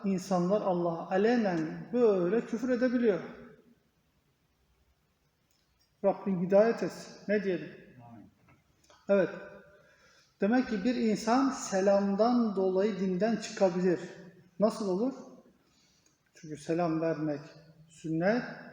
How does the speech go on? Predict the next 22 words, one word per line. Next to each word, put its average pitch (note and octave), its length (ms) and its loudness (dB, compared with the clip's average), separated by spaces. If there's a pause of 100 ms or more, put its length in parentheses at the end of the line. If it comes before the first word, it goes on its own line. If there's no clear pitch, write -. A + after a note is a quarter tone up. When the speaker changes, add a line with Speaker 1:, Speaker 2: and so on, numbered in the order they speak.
(180)
Speaker 1:
almak E3 720 -4
farz. F#3 520 0 (340)
Eğer G3+ 400 4
adam G3+ 280 2 (1080)
üzerine F3 400 0
üzerine G3+ 440 2
böyle F#3 320 2 (440)
hatırlatıp, F3+ 680 -4
"Selamünaleyküm G3 840 0
ya, G3 180 4
ben F#3+ 100 2
sana G3 240 -2
selam A3+ 360 4
veriyorum." E3+ 480 0 (680)
dediğin F3+ 220 0
halde F3 340 2 (220)
almıyorum G#3 760 2 (520)
ya G3 160 0
da, F#3 180 6 (680)
e, F3 100 -4
Allah'ı F3+ 420 2
hatırlatıyorum, G3+ 880 0